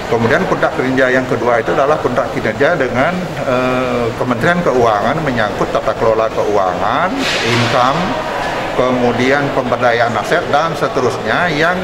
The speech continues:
diupayakan untuk pengelolaan uang yang, eh, tepat sasaran dan pemberdayaan aset dalam rangka, eh, menambah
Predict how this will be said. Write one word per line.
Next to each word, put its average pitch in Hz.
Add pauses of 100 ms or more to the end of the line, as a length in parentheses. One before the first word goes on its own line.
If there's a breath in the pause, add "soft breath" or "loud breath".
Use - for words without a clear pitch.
(140)
diupayakan 131 (160)
untuk 120 (640)
pengelolaan 147 (160)
uang 156 (100)
yang, 151 (380)
eh, 139
tepat 147
sasaran 131 (720)
dan 143
pemberdayaan 123
aset 165 (380)
dalam 127
rangka, 139 (240)
eh, 110 (280)
menambah 127